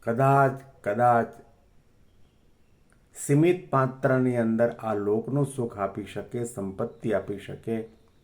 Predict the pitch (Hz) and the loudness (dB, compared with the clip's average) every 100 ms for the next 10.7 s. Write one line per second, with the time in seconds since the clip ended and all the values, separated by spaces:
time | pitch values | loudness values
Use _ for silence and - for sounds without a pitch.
0 | _ _ _ _ _ _ _ _ _ _ | _ _ _ _ _ _ _ _ _ _
1 | _ 90 107 123 147 151 143 131 135 123 | _ -4 0 4 6 6 4 2 0 0
2 | 131 120 110 123 117 113 104 110 101 - | 0 0 -4 -4 -6 -6 -4 -2 -2 -4
3 | 127 147 123 - 85 76 - _ _ 104 | -2 0 0 -2 -6 -6 -12 _ _ -2
4 | 113 117 117 131 127 - - 110 104 110 | 0 0 2 0 0 -4 -8 -6 -6 -4
5 | 123 123 120 - _ _ _ _ _ _ | -4 -4 -10 -20 _ _ _ _ _ _
6 | _ _ _ _ _ _ _ _ _ 92 | _ _ _ _ _ _ _ _ _ -6
7 | 101 120 135 135 135 110 95 78 73 - | -2 2 2 2 0 0 -2 -6 -12 -20
8 | _ _ _ _ _ _ _ _ _ _ | _ _ _ _ _ _ _ _ _ _
9 | _ _ _ _ _ 104 117 117 113 113 | _ _ _ _ _ -4 -2 -2 -2 0
10 | 127 131 131 135 139 110 104 | 2 2 4 4 2 -2 -6